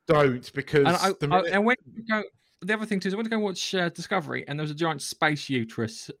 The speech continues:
Speaker 2: and I was like, <laughs> "Fuck that!" Yeah,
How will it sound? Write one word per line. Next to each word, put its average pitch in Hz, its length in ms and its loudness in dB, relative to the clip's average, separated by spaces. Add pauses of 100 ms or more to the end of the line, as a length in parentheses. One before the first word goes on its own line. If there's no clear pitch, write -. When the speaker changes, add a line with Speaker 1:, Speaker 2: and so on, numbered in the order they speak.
Speaker 2:
and 135 140 2
I 131 40 4
was 139 160 2
like, 143 200 4
<laughs> - 20 -12
"Fuck - 420 4 (160)
that!" - 460 6 (1200)
Yeah, 247 260 2